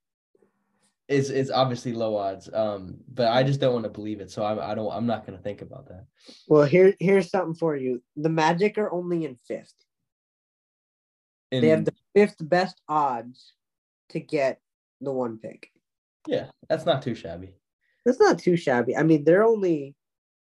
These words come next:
Speaker 2: one spot behind the Hornets. So, I mean, it's tight. Uh, it just scares me. I do not want Wemby on that team. I don't want him on the
Speaker 1: I wouldn't
Speaker 2: Magic.
Speaker 1: like
Speaker 2: I don't want him on the Rockets.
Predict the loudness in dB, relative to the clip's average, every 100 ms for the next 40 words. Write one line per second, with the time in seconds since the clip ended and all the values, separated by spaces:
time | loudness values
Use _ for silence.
0 | _ -10 -4 -2 -2 -4 -4 -4 -8 -8
1 | -8 -6 -6 -8 -14 _ -20 _ _ _
2 | _ _ _ _ _ -6 -2 2 2 2
3 | 2 -2 -2 -6 0 0 0 _ _ _
4 | _ _ _ _ _ _ _ -6 0 0
5 | 0 -2 -6 _ _ _ _ _ _ -8
6 | -2 -2 -2 -2 -4 -4 -6 -6 -4 -2
7 | -2 0 -2 -2 -2 -2 -4 -6 -8 -6
8 | -4 -4 -6 -8 -8 -8 -4 -2 -4 -6
9 | -16 -6 2 4 6 4 4 2 2 0
10 | -4 _ _ _ -6 -4 -2 -2 -4 -10
11 | _ _ _ -20 -6 -4 0 2 2 4
12 | 4 2 -2 _ _ _ -6 -2 0 0
13 | -2 -4 -6 -6 -6 -6 -8 -4 0 0
14 | 0 0 0 0 -8 _